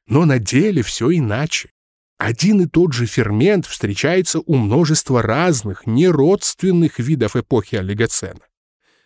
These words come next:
Чтобы твоя гипотеза имела место, один и тот же маловероятный процесс должен был повториться много раз,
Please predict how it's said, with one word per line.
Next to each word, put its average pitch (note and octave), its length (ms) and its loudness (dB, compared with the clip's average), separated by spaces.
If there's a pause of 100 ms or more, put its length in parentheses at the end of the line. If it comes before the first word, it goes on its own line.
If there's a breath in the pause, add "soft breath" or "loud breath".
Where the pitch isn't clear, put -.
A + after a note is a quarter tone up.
(160)
Чтобы A#2 320 -2
твоя F3 280 4
гипотеза D3+ 640 2
имела D3 320 2
место, C3+ 840 0
один A2+ 400 0
и D3+ 40 2
тот C#3 280 2
же C#3 140 0
маловероятный A#2+ 840 0
процесс A2+ 460 -2
должен G#2+ 400 -2
был A2+ 280 -4
повториться G#2 640 -4
много G#2 440 0
раз, B2+ 460 -6